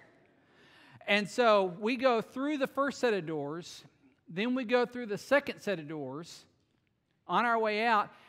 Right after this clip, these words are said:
and I'm struck by the fact that it, instead of opening to the outside,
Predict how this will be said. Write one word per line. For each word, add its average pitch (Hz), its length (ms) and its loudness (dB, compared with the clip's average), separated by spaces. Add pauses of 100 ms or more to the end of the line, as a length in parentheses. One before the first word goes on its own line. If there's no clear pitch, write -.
(260)
and 233 240 0
I'm 220 240 -2
struck - 600 0
by 220 160 4
the 190 80 -2
fact 190 500 0
that 180 400 -2
it, 190 240 -6
instead - 260 -2
of 214 200 -4
opening 302 440 -2
to 254 120 -10
the 214 180 -10
outside, 208 920 0